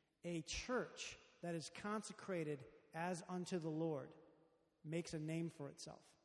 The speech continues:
And that name is Jesus. 'Cause that's what they, the people said in the, in the New Testament as they were meeting these people. It's why you can call yourself a Christian right now. It's 'cause people would meet these apostles and these disciples and these people, and they say,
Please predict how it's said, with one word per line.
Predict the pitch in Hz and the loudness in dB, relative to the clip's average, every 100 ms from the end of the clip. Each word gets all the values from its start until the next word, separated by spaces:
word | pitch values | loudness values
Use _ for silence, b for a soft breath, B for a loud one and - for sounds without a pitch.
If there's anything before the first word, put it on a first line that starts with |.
| _ _ _ _ _ _ _ _ _ _ _ | _ _ _ _ _ _ _ _ _ _ _
And | 151 | -2
that | 143 151 | -2 2
name | 160 143 | 2 2
is | 117 | -2
Jesus. | 135 151 110 - - - - _ _ _ _ _ _ _ _ _ _ _ _ _ _ _ _ _ b b b - | -2 -2 -2 -8 -12 -14 -20 _ _ _ _ _ _ _ _ _ _ _ _ _ _ _ _ _ b b b 2
'Cause | 170 | 6
that's | 190 | 8
what | 208 202 | 6 8
they, | 196 - - | 8 6 0
the | 180 | 2
people | 202 185 | 2 2
said | 165 214 180 | 4 6 6
in | 160 160 | 6 2
the, | 175 | 0
in | 165 | 0
the | |
New | 160 160 | 2 4
Testament | 165 180 - 143 | 4 2 0 -2
as | 160 151 | 0 4
they | 156 147 B 160 | 4 2 B -2
were | |
meeting | 156 175 202 180 | 4 6 6 6
these | 143 | 2
people. | 160 151 139 b b | -2 -2 -6 b b
It's | 170 | 2
why | 180 180 | 8 8
you | 185 196 | 8 6
can | 190 | 4
call | - 196 | 4 6
yourself | 180 170 180 170 | 6 6 4 2
a | |
Christian | - 214 - 160 | 2 0 2 -2
right | 143 151 | -2 -2
now. | 139 139 - _ _ b b | -6 -8 -16 _ _ b b
It's | b | b
'cause | - 208 | 6 8
people | 240 226 | 10 12
would | 196 185 | 12 12
meet | 208 247 202 | 10 8 8
these | 196 | 6
apostles | 185 208 214 226 214 | 6 8 8 8 8
and | 196 | 6
these | 180 | 6
disciples | 170 - 226 220 202 | 4 6 6 8 4
and | 175 | 4
these | 180 | 4
people, | - 247 196 | 4 4 6
and | 180 | 6
they | 180 | 6
say, | 196 180 | 8 8